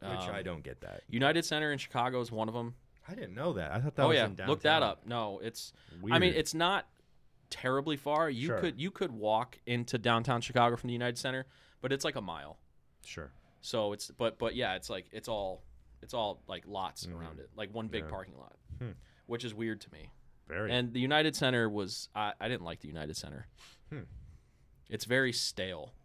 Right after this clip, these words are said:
Speaker 2: Like,
Speaker 1: Just
Speaker 2: well,
Speaker 1: the way
Speaker 2: it,
Speaker 1: it
Speaker 2: it,
Speaker 1: looks.
Speaker 2: it might have
Speaker 1: It was probably a
Speaker 2: well,
Speaker 1: bit
Speaker 2: on the,
Speaker 1: better
Speaker 2: on,
Speaker 1: in the nineties.
Speaker 2: on the inside, like, the
Speaker 1: Yeah.
Speaker 2: concourses and everything.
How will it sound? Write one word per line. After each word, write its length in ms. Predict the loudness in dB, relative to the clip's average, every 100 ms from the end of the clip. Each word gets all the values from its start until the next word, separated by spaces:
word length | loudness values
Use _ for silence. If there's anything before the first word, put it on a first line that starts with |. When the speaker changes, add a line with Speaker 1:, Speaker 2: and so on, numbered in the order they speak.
| _ _ _ -6
Speaker 2:
Like, 200 | -6 -4
Speaker 1:
Just 120 | 2
Speaker 2:
well, 180 | 4 4
Speaker 1:
the 40 | 2
way 40 |
Speaker 2:
it, 60 | 0
Speaker 1:
it 20 |
Speaker 2:
it, 60 | -2
Speaker 1:
looks. 240 | -4 -2
Speaker 2:
it 200 | 2 4
might 180 | 6 6
have 120 | 6 0 6
Speaker 1:
It 60 |
was 140 | 8 10
probably 240 | 12 12
a 20 |
Speaker 2:
well, 140 | 12 12
Speaker 1:
bit 40 |
Speaker 2:
on 60 | 12
the, 60 |
Speaker 1:
better 160 | 10 10
Speaker 2:
on, 60 | 10
Speaker 1:
in 40 |
the 60 | 4
nineties. 400 | 0 0 -2 4
Speaker 2:
on 80 | 6
the 100 | 8
inside, 460 | 6 2 -2 -4 -4
like, 260 | 2 2 2
the 80 | -2
Speaker 1:
Yeah. 60 |
Speaker 2:
concourses 560 | 2 2 4 2 2 -2
and 100 | -4
everything. 240 | -2 0